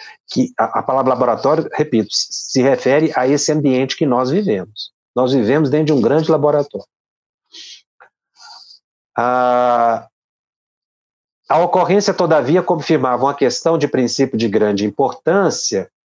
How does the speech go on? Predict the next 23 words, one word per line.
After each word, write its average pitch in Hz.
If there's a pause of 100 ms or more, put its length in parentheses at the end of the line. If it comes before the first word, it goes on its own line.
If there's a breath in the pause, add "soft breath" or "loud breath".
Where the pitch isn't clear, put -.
(540 soft breath)
porquanto 220
sua 220
solução 185
nos 147
fez 196
entrever 151
uma 196
lei 180
geral. 160 (580 loud breath)
Qual 220
lei 202
geral? 151
Essa 147
da 185
ação 170
do 165
pensamento 151
sobre 151
o 160
fluido, 104 (440 loud breath)
que 226
também 233
encontra 208